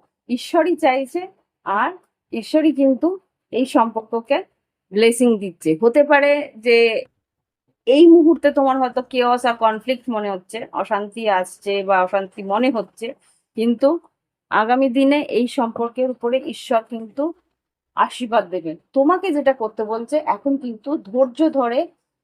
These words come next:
একটু হলেও পরিস্থিতিটার উপরে নজর রাখতে আর নিজের অস্থিরতাটাকে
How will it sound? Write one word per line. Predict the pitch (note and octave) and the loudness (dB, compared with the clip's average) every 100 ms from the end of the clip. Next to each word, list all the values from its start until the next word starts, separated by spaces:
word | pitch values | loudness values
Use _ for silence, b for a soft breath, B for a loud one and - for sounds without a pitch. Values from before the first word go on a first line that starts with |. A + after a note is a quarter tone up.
| - | -6
একটু | B3+ - - E4 | -6 -6 0 2
হলেও | B3 A#3 B3+ F4+ _ _ _ _ _ _ | 2 0 -2 -2 _ _ _ _ _ _
পরিস্থিতিটার | B3+ C#4 - D4 C#4+ C4+ C#4 B3 | 2 2 2 0 0 2 2 0
উপরে | A3+ A#3 C#4+ G4 _ _ - | -4 0 0 -2 _ _ -2
নজর | A3+ A#3 C#4 C#4+ | 0 4 4 4
রাখতে | C#4+ D4 - F#4 - | 2 0 -8 -8 -4
আর | A3 | -4
নিজের | A3 A#3 B3+ A#3 D#4 D4+ - _ - _ _ _ _ _ _ _ | -2 -4 -2 2 2 0 -4 _ -20 _ _ _ _ _ _ _
অস্থিরতাটাকে | - C4 - F#4 E4 C4 A#3 A3 C4+ | -4 -4 2 4 4 2 0 0 0